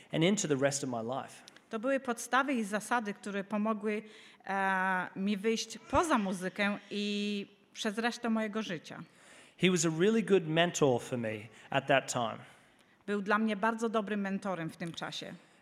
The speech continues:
Speaker 1: And he saw the potential in me that I couldn't see myself.
Speaker 2: I wy-, widział we mnie potencjał, którego ja sam nie zauważałem.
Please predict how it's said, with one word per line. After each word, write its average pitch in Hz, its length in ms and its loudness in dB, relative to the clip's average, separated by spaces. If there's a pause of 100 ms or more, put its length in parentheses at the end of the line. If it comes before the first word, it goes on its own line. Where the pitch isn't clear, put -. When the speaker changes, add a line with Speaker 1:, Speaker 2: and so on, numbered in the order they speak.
Speaker 1:
And 143 80 4
he 147 60 6
saw 196 280 8
the 214 100 2
potential 180 680 2
in 123 80 0
me 120 240 0
that 131 160 -2
I 131 80 4
couldn't 196 340 -6
see 160 240 -2
myself. 143 600 -8 (140)
Speaker 2:
I 208 60 -6
wy-, 226 340 0
widział 247 360 -2
we 247 140 -2
mnie 240 180 0
potencjał, 233 600 0
którego 196 360 -2
ja 202 180 2
sam 185 440 2
nie 185 100 0
zauważałem. 180 760 -4